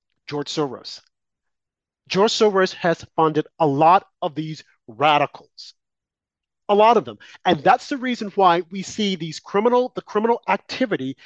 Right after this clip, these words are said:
that has increased, increased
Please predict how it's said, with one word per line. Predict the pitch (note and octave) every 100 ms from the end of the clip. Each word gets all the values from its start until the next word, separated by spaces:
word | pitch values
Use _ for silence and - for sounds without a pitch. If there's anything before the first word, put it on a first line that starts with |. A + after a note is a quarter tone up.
| - -
that | E3
has | - D#3 - -
increased, | F3 D3 - B3 C#4 D3 - - _ _ _ _ _ _ _ _ _ _ _ _ _ -
increased | A#3 - - E4+ A#3+ - -